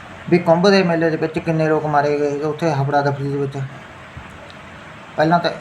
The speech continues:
ਪੰਜਾਬ ਦਾ ਪੇਪਰ ਆ, ਪੰਜਾਬ ਦੇ ਵਿੱਚ ਉਹਨੇ ਭਰਤੀ ਹੋਣਾ ਬੰਦੇ ਨੇ, ਪੰਜਾਬ ਪੁਲਿਸ ਦੇ ਵਿੱਚ। ਇਹ ਕੁੰਭ ਦੇ ਨਾਲ ਪੰਜਾਬੀਆਂ ਦਾ ਕੀ ਮੇਲ ਆ ਵੀ? ਕੋਈ ਪੁੱਛੇ ਨਾ।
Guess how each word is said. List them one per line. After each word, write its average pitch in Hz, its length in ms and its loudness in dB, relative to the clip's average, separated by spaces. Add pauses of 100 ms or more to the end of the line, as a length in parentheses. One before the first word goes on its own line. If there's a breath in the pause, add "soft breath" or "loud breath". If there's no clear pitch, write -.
(220)
ਪੰਜਾਬ 165 380 4
ਦਾ 165 120 6
ਪੇਪਰ 143 380 0
ਆ, 143 80 6
ਪੰਜਾਬ 147 420 0
ਦੇ 151 120 4
ਵਿੱਚ 151 200 0
ਉਹਨੇ 156 140 2
ਭਰਤੀ 156 400 0
ਹੋਣਾ 135 200 2
ਬੰਦੇ 135 300 2
ਨੇ, 135 180 2
ਪੰਜਾਬ 135 380 0
ਪੁਲਿਸ 135 180 0
ਦੇ 139 160 2
ਵਿੱਚ। 135 340 -2 (1160 loud breath)
ਇਹ - 40 -4
ਕੁੰਭ 170 320 2
ਦੇ 196 120 6
ਨਾਲ 175 180 4
ਪੰਜਾਬੀਆਂ 160 440 2
ਦਾ 160 120 -2
ਕੀ 151 140 -6
ਮੇਲ 143 260 -4
ਆ 139 60 0
ਵੀ? 139 140 -4 (2000)
ਕੋਈ 151 140 4
ਪੁੱਛੇ 151 500 2
ਨਾ। 160 160 2